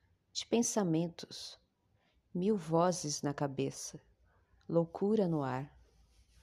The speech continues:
Penso que falo, que sou falo,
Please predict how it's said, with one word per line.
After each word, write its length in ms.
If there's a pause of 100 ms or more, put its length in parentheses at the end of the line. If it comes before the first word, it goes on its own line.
(600)
Penso 460
que 160
falo, 580 (1000)
que 120
sou 340
falo, 540